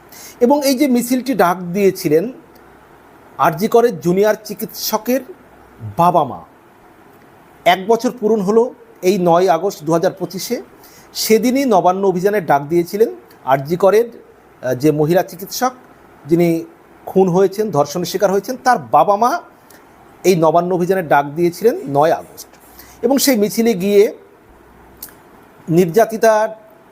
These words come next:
ডাক্তারের মা, তার কপাল ফুলে গিয়েছে, শাখা ভেঙে গিয়েছে। অভিযোগ উঠছে যে কি পুলিশ যথেষ্ট, মানে, যথেচ্ছ লাঠিপেটা করেছে।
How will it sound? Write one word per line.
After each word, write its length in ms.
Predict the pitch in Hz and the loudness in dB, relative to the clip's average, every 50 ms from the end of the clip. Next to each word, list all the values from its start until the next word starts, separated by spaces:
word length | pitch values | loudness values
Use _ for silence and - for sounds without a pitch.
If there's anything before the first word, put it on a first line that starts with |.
| _ - - - - | _ -20 -20 -10 -4
ডাক্তারের 600 | 165 170 170 170 - - 233 214 214 240 233 220 196 165 | -2 -2 -2 -4 -4 -2 0 2 2 2 0 -2 -6 -8
মা, 460 | 143 135 151 165 175 165 139 107 - - - - _ _ - - - - - - - - - - - - - - - - - - - - - - - - | -4 0 2 2 2 2 0 -2 -6 -12 -20 -20 _ _ -20 -20 -20 -20 -20 -20 -20 -20 -20 -20 -20 -20 -20 -20 -20 -20 -20 -20 -20 -20 -20 -14 -2 2
তার 160 | 170 175 170 170 - | 2 2 2 2 0
কপাল 500 | 185 165 - 190 190 190 190 196 190 180 - - _ _ _ _ _ _ _ - | 0 2 4 4 4 4 2 -2 -6 -10 -14 -18 _ _ _ _ _ _ _ -6
ফুলে 240 | - - 185 190 185 | 0 2 2 2 2
গিয়েছে, 460 | 170 185 180 180 180 - 202 190 - - - - - - _ - - - - - - - | 2 0 -2 -2 -2 -4 -10 -12 -12 -14 -20 -20 -20 -20 _ -20 -20 -20 -20 -20 -20 -16
শাখা 380 | - - - 165 160 165 208 196 | -10 -4 -2 -2 0 2 0 0
ভেঙে 260 | 156 175 180 190 190 | 2 0 0 -2 -2
গিয়েছে। 440 | 170 170 185 185 175 180 - 214 214 - - - - _ - - - - _ - - - - | -2 -2 0 0 -2 -2 -4 -12 -12 -12 -14 -20 -20 _ -20 -20 -20 -20 _ -20 -8 -4 0
অভিযোগ 360 | 202 214 254 226 269 226 247 | 2 2 2 2 0 0 -2
উঠছে 260 | 247 - - - 254 | -4 -4 -4 -4 -2
যে 100 | 233 233 | -2 -2
কি 100 | 240 240 - - | -2 -4 -8 -6
পুলিশ 480 | - 233 240 254 - - - - - - 127 110 | -2 0 0 0 0 -2 -6 -8 -8 -10 -6 -2
যথেষ্ট, 880 | 180 175 - - - - - - 254 254 - - - - - - - 247 254 269 294 - - - - _ - - | 0 0 0 -2 -8 -14 -6 -4 -2 -2 -2 -4 -10 -14 -10 -2 0 2 2 2 0 -2 -6 -12 -20 _ -12 -4
মানে, 200 | 175 165 170 180 | 0 0 2 2
যথেচ্ছ 720 | 151 131 190 202 196 - - 269 269 - - - - - - 160 165 185 - - | 2 2 2 0 0 0 -4 -8 -8 -8 -8 -12 -4 0 0 2 2 0 -2 -4
লাঠিপেটা 600 | 131 151 170 170 170 254 269 269 226 - 196 160 | 0 0 0 0 0 -2 -2 0 0 0 0 0
করেছে। 420 | - - 131 110 98 - - - | -2 -4 -8 -8 -10 -12 -16 -20